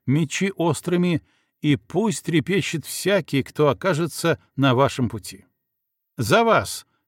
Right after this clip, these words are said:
непобедимые витязи!» За нас, за мечи, за храбрость!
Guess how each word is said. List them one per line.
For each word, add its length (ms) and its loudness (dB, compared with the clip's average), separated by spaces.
непобедимые 800 2
витязи!» 500 -8
За 380 0
нас, 720 0
за 260 0
мечи, 760 0
за 220 -2
храбрость! 960 -4